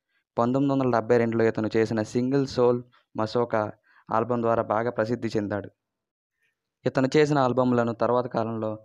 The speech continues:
మైకేల్ జాక్సన్, కాన్వే వెస్ట్ వంటి ప్రముఖ సంగీతకారులు తమ ఆల్బమ్స్లో వాడుకున్నారు. ఇతను మార్చ్ ఇరవై నాలుగున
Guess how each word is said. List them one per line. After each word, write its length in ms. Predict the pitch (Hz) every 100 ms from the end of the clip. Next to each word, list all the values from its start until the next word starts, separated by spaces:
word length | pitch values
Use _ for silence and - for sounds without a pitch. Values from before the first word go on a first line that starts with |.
| -
మైకేల్ 320 | 101 104 120 113
జాక్సన్, 420 | 110 - 113 117
కాన్వే 420 | - 110 113 117
వెస్ట్ 380 | 113 113 - - _ _ _ -
వంటి 240 | 110 107
ప్రముఖ 320 | - 113 120
సంగీతకారులు 720 | 131 117 113 117 110 113 107 104
తమ 200 | 107 104
ఆల్బమ్స్లో 560 | 104 110 117 117 117
వాడుకున్నారు. 540 | 107 104 - 104 101 - _ - _
ఇతను 240 | 107 - 110
మార్చ్ 400 | 107 131 - -
ఇరవై 240 | 107 110 117
నాలుగున 480 | 107 107 104 101